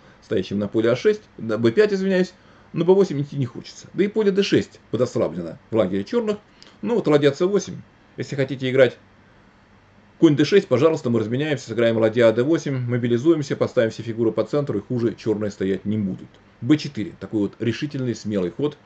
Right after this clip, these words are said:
делает Дин Лежень. Ход идейный. И вот я не знаю, опять же, наши электронные друзья говорят, что позиция чёрных скорее чуточку лучше, чем чуточку хуже. То есть проблем уравнения нет.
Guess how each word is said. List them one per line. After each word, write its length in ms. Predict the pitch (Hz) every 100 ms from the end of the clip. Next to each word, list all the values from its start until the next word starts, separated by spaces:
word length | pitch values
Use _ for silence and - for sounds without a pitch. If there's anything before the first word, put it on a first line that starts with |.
| _ _
делает 420 | - 95 120 113 95
Дин 200 | 107 104
Лежень. 260 | 98 90
Ход 260 | - 175 170
идейный. 520 | 135 95 85 104 165 - _ _ - _
И 40 | 151
вот 140 | 185
я 60 | 233
не 100 | 220
знаю, 300 | 170 95 85
опять 220 | - 82
же, 140 | 87 82 98 90
наши 200 | - 160
электронные 300 | 160 165 180
друзья 240 | 170 170 190
говорят, 240 | 156 156
что 80 | 147
позиция 320 | 143 147 143
чёрных 280 | 123 147 139
скорее 260 | - 139 127
чуточку 380 | - - -
лучше, 240 | 139 123 -
чем 100 | 120
чуточку 300 | 120 - -
хуже. 220 | 180 127 - - -
То 40 |
есть 120 | 123
проблем 380 | - 139 147 135
уравнения 440 | 131 127 151 147
нет. 260 | - 117 95